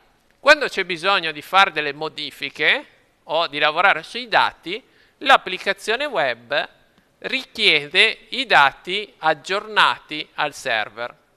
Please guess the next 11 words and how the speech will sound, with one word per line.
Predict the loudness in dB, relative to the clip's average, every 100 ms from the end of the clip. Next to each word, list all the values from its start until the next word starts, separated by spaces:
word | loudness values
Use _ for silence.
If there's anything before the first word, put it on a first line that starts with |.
| _
no? | -16 -16 _ _ _ _ _ _ _ _ _ _ _ _ _ _ _ _
E, | -2 0 0 -2 -20
diciamo, | -18 -4 -4 -4
non | -4 -2
è |
una | 0 -2
soluzione | -8 -12 -6 -4 -4
definitiva | -6 -10 -10 -12 -8 -4 -4
perché | -4 -6 -6
tra | -4 -6
quando | 2 4 4 4 -2 0 -2